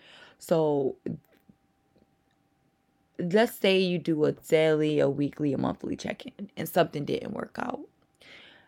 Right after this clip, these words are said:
In that panicking, you just like, "I don't know what to do next. I don't know if this is gonna make me, deter me from doing,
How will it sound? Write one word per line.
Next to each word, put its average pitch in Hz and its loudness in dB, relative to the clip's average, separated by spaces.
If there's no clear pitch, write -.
In 202 6
that 185 8
panicking, 165 0
you 170 -2
just 151 -4
like, - -6
"I 170 -2
don't 165 2
know 147 0
what - -6
to - -8
do 202 4
next. 202 0
I 156 2
don't 156 2
know 143 0
if - -6
this 143 -4
is - -20
gonna 143 -6
make 156 0
me, 147 -2
deter 151 -2
me 151 -2
from 147 -4
doing, 139 -2